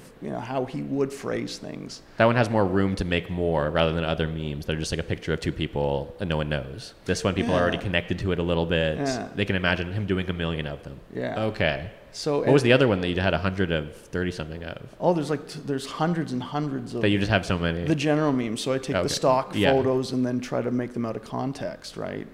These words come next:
Speaker 1: Um,
Speaker 2: Yeah.
Speaker 1: so that one, it gets, should all be on the Instagram.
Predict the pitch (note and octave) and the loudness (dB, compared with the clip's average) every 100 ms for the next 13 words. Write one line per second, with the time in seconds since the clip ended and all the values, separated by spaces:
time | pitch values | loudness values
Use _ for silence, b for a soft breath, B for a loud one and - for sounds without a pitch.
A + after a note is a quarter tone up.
0 | - - G#2 E2+ G2 G#2+ B B - D#3 | -8 -2 2 2 0 -8 B B -6 0
1 | C3+ C3 B2 - - C#3 E3 D#3 D3 D3+ | 0 0 -6 -10 -6 -2 -2 0 0 -2
2 | C#3+ D#3+ D3+ F#3 G3 G#3 F#3 D3+ C#3+ C3 | -2 -2 -2 -4 -2 2 2 2 2 2
3 | B2+ C#3+ C#3 A2+ A2 F#2 A2+ | 0 -2 -4 -4 -6 -6 -10